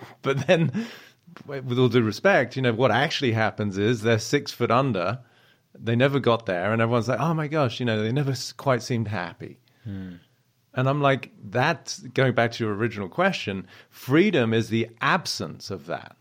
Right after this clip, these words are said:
Speaker 1: Like, w-, one of my favorite quotes, I'm, I'm writing my first book, and I write in quotes and then expand on them. I say, "True happiness is the absence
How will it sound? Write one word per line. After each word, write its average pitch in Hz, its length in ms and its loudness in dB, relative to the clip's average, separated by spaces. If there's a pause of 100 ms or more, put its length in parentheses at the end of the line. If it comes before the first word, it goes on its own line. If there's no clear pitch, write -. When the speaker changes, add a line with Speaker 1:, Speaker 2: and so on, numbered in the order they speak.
Speaker 1:
Like, 120 180 -2
w-, 131 280 -16
one 117 180 -2
of 120 60 0
my 117 100 2
favorite 139 340 0
quotes, 95 380 -4
I'm, 104 180 -6
I'm 101 160 -4
writing 101 220 -2
my 98 100 -2
first 98 340 -6
book, 127 320 -2
and 92 220 -10 (420)
I 92 100 -4
write 104 200 0
in 110 80 0
quotes 95 380 -6
and 98 100 -8
then 95 100 -6
expand 160 400 -2
on 90 100 -4
them. 85 120 -10
I 92 100 -6
say, 101 200 -4
"True 196 440 2
happiness - 760 -8 (480)
is 123 200 0
the 110 200 -2 (160)
absence 135 880 -4